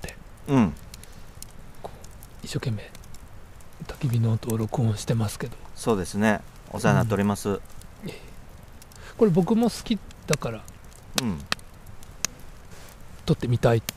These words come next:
Speaker 1: ていう
Speaker 2: うん。
Speaker 1: 気持ちが。
Speaker 2: 好きやろなと思う。
Speaker 1: うん、それをそうさせるんですけど。
Speaker 2: うん。
Speaker 1: 森田さん、ノイズ、ノイズっていうか、騒音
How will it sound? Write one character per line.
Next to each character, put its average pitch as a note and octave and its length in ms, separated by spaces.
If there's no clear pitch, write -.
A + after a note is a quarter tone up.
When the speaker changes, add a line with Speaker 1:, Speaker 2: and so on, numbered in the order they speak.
Speaker 1:
て - 100
い A2+ 180
う G#2 140
Speaker 2:
う C#3 60
ん。 A#2+ 260
Speaker 1:
気 - 100
持 A2 120
ち - 120
が。 - 100
Speaker 2:
好 - 80
き B2 120
や G#2+ 100
ろ F#2 120
な A2+ 200
と C3 140
思 A2+ 220
う。 A#2 40
Speaker 1:
う A2+ 80
ん、 A2 40
そ - 200
れ A2+ 80
を A2 40
そ - 200
う A2+ 40
さ F#2 120
せ A#2 180
る A2+ 120
ん A2 40
で A2 60
す - 120
け - 80
ど。 - 80
Speaker 2:
う - 20
ん。 - 40
Speaker 1:
森 A3+ 100
田 F3+ 80
さ C3+ 140
ん、 C3 100
ノ E3+ 280
イ A3 180
ズ、 F3 80
ノ F3 180
イ F#3+ 120
ズ F3 120
っ G3 60
て - 160
い A#2+ 40
う - 20
か、 - 100
騒 F#3 540
音 F#3+ 280